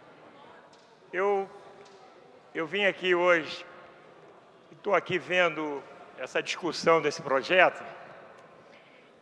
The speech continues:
e quero dizer aos senhores que o serviço público é um serviço como outro qualquer. Eu posso dizer isso com muita propriedade,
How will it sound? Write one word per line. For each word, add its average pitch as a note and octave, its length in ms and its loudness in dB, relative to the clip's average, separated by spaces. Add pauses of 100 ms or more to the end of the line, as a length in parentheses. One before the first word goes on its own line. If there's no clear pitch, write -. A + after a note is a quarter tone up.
(120)
e F#3+ 80 -10
quero A3 220 4
dizer G3 200 2
aos F3+ 120 4
senhores E3 580 2 (1160)
que A#3+ 420 -4 (280)
o - 40 -16
serviço G#3+ 560 -4 (120)
público F3+ 500 -6 (580)
é - 40 -4
um C4 100 -2
serviço B3 560 -4
como C4 300 -2
outro A#3 300 2
qualquer. F3+ 460 4 (1160)
Eu C4+ 100 6
posso C#4 420 8
dizer F#3 340 0
isso G3+ 280 0
com F3+ 140 -2
muita G3+ 280 2
propriedade, D#3+ 760 2